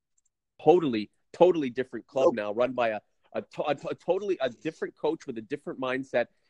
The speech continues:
Speaker 1: And you have
Speaker 2: Mm-hmm.
Speaker 1: Austin Matthews out there. This is a point a game guy. I-, i-, if he played for eighty-two games this year, Mike, he
Speaker 2: Mm-hmm.
Speaker 1: would have been pushing a close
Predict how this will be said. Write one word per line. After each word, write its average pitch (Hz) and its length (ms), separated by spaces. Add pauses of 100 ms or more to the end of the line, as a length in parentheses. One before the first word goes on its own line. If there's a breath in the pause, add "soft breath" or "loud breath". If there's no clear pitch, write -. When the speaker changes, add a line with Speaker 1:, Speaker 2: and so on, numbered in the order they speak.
(100)
Speaker 1:
And 139 100
you 165 120
have 185 280
Speaker 2:
Mm-hmm. 190 320
Speaker 1:
Austin 160 380
Matthews 156 420
out 107 180
there. 101 220 (320)
This 165 180
is 180 60
a 165 80
point 180 320
a - 20
game 147 320
guy. 113 440
I-, 180 200
i-, 143 80 (140)
if 151 200
he 285 120
played 208 300
for - 60
eighty-two 165 440
games 147 360
this 123 200
year, 107 140
Mike, 101 240
he - 60
Speaker 2:
Mm-hmm. 202 100
Speaker 1:
would 220 100
have 185 60
been 160 100
pushing 143 420 (140)
a 110 60
close - 340